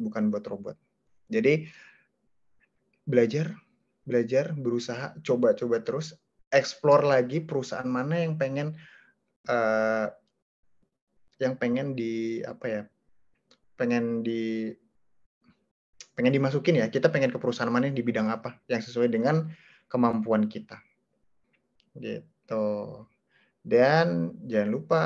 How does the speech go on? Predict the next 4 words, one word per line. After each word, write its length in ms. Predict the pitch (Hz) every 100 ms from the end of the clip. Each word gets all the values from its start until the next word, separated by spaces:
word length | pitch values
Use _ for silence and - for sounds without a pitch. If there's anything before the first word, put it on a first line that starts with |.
| - - _ _ _ _ _
berdoa, 680 | 127 113 113 - 123 113 104
apapun 560 | - - 123 170 208 208 _ _ _ _ _ _ _ _ _ _ _ _ _ _ _ _ _
urusannya, 800 | 151 143 151 143 151 127 123 127
tetap 400 | 127 110 135 -